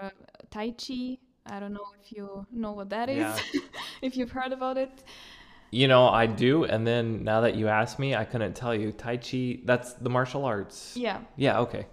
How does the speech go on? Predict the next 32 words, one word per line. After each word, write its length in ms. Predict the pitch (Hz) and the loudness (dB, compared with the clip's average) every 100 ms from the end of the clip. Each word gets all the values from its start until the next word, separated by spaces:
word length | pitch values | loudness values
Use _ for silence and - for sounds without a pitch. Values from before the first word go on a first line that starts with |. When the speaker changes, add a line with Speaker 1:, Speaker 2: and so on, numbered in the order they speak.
| - | -4
Speaker 2:
I 80 | 113 | -2
do 140 | 107 | 0
know. 160 | 98 92 | 0 -2
Speaker 1:
It's 240 | - - - | -6 -10 -4
Speaker 2:
<laughs> 60 | |
Speaker 1:
Chinese, 420 | 240 226 233 220 - | -2 0 -2 -4 -4
Chinese 360 | 254 233 226 | -4 -2 -6
martial 640 | 220 214 214 214 202 208 214 - | -6 -2 2 2 -2 -10 -14 -12
art, 340 | 208 202 208 - - - | -8 -8 -10 -20 -20 -14
yeah, 320 | 247 202 196 208 _ - | -10 -10 -10 -16 _ -8
which 220 | 233 233 | -8 -6
is, 340 | 247 233 - - | -10 -12 -20 -18
is 360 | - - 226 214 | -14 -10 -10 -8
used, 320 | 240 269 254 | -8 -8 -8
like, 180 | 214 214 | -8 -6
it's 200 | 226 - | -10 -10
taught 380 | - 226 226 - - | -8 -6 -6 -12 -16
at 160 | 208 | -16
schools, 520 | - - 277 277 277 254 | -16 -10 -8 -6 -8 -8
universities, 920 | 226 214 220 247 247 247 233 233 233 | -8 -6 -6 -8 -8 -10 -8 -8 -8
and 140 | 208 220 | -6 -4
this 160 | 240 | -4
is 60 | 233 | -4
what 220 | 214 214 | -6 -8
you 60 | 220 | -12
see 240 | - 226 | -14 -16
when 240 | 220 202 196 _ _ - | -12 -12 -14 _ _ -14
you 60 | |
see 160 | 220 220 | -10 -10
people 400 | - 226 214 208 | -10 -10 -8 -6
in 160 | 196 | -8
parks 540 | 202 226 233 254 - | -10 -8 -8 -8 -16